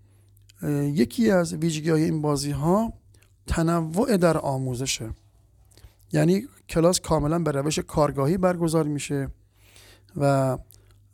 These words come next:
ویژگی دومش استفاده از تکنیک‌های هنری، عرض کردم، مثل نمایش، سرود و،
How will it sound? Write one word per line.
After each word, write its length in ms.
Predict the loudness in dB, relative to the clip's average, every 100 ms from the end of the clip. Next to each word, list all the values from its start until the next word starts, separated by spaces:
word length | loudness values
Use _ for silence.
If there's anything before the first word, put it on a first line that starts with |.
| -2
ویژگی 360 | 0 0 0 0
دومش 480 | 2 2 2 2 0
استفاده 580 | -2 -2 0 0 0 2
از 300 | 0 0 -6 -16 -20 -20 -20 _ -2
تکنیک‌های 560 | 0 0 -2 2 2 2
هنری، 600 | 2 4 4 2 2 2
عرض 360 | 0 -2 -4
کردم، 280 | -2 0 0
مثل 240 | 0 -2
نمایش، 600 | -2 -2 -2 -2 -2 -2 -2
سرود 340 | 0 0 -2 -4 -4
و، 260 | 0 0